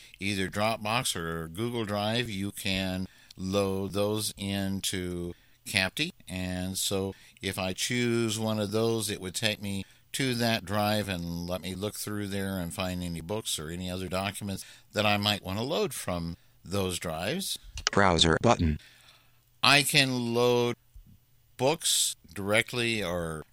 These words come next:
Speaker 1: pages directly from a web page and read the web page, whatever it might be.
Speaker 2: Clipboard button.
Speaker 1: I could have something in the clipboard and I could in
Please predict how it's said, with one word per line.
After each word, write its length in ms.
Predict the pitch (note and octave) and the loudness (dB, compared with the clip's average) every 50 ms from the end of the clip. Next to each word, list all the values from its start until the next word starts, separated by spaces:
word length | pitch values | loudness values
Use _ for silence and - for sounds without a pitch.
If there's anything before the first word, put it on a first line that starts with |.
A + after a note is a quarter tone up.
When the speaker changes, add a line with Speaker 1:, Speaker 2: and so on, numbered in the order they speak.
| _ _ _ _ | _ _ _ _
Speaker 1:
pages 480 | - - D3 D3 C#3 C3 C3+ B2+ A#2 - | 2 4 4 4 4 2 0 -2 -2 -2
directly 600 | - G#2 G2 G#2 G#2 G#2+ - - F#2 F2+ F#2 F2+ | -2 0 2 2 2 2 0 -2 -4 -4 -2 -2
from 640 | E2+ - - - G#2 G2 F#2 F#2 F2+ F2+ F2+ F#2 F#2 F#2 - - - - _ _ - | -4 -6 -6 -4 -2 -2 0 0 -2 -2 -4 -4 -6 -8 -10 -14 -20 -20 _ _ -10
a 80 | F#2 F#2+ | -8 -6
web 300 | F#2 G2+ G#2+ A2+ A2+ - | 0 2 2 2 2 2
page 520 | B2 B2+ B2 C#3 D#3+ G3 A3 - - - - _ _ _ _ - - - | 2 4 4 4 2 -2 -4 -6 -6 -8 -10 _ _ _ _ -20 -12 -6
and 720 | F#2 F#2+ G2 F#2+ F#2+ F#2 F#2 F#2 F#2 F2+ F2+ F2 F2 F2 | -2 -2 0 0 0 0 -2 -2 -4 -4 -4 -6 -6 -6
read 260 | G2 G#2 G#2 G#2 G2+ | -6 -4 -4 -4 -6
the 80 | F#2 F#2+ | -6 -4
web 240 | F2+ G2 G2 G2+ - | -2 -2 -2 -2 -2
page, 420 | G#2 A2 A2 A2+ C3 D3 - - | 0 0 0 0 0 -4 -6 -8
whatever 460 | A2+ G2 F2 E2 E2+ E2 E2 E2+ E2+ | -6 -6 -4 -4 -4 -4 -4 -4 -6
it 120 | D#2 - - | -6 -6 -4
might 260 | F2 F2+ F2+ - E2 | -2 -2 -2 -2 -2
be. 240 | G2+ A#2+ D#3 F#3+ - - - - - - - | -4 -4 -4 -6 -8 -14 -16 -16 -8 -6 -2
Speaker 2:
Clipboard 500 | - - B2 - - F2 E2 D#2+ D2+ C#2 - | 2 4 4 6 6 6 6 6 6 4 4
button. 380 | - A#2 A#2 - E2+ D#2 D2+ - - - - _ _ | 4 4 6 6 4 2 2 -2 -6 -14 -20 _ _
Speaker 1:
I 140 | - G#2 A2 | 0 2 2
could 180 | G#2 - G#2+ G2 | 2 2 0 0
have 320 | G2 A#2 A#2 G#2+ G#2 G2 | 2 2 2 2 2 0
something 460 | - - A#2+ A2+ - - A2+ G#2+ G#2 | 0 0 0 -2 -2 -2 -2 -2 -2
in 120 | G#2 G2+ G2+ | -2 -2 -2
the 100 | G2 F#2 | -2 -4
clipboard 600 | - - C3 C#3 - A2+ A#2+ B2 C#3 E3+ G3+ F#3+ | -4 -2 -2 -2 0 -2 -2 -2 -2 -2 -2 -2
and 260 | D#3 A#2 G2 G2 G2 | -2 -2 -2 -2 0
I 180 | F#2+ G2 G2 F#2+ | 0 0 -2 -2
could 340 | - - G#2+ G2 F#2+ F#2 - - _ _ _ _ _ _ _ - - _ _ _ _ _ _ - | -4 -2 0 0 0 0 -2 -8 _ _ _ _ _ _ _ -20 -20 _ _ _ _ _ _ 2
in 880 | A#2+ B2+ B2+ B2 A#2+ A#2 A2+ A2+ A2 G#2 G2+ G2+ G#2 G#2 G#2 G#2 G2+ | 4 4 4 4 4 4 2 2 0 0 -2 -4 -4 -4 -4 -4 -4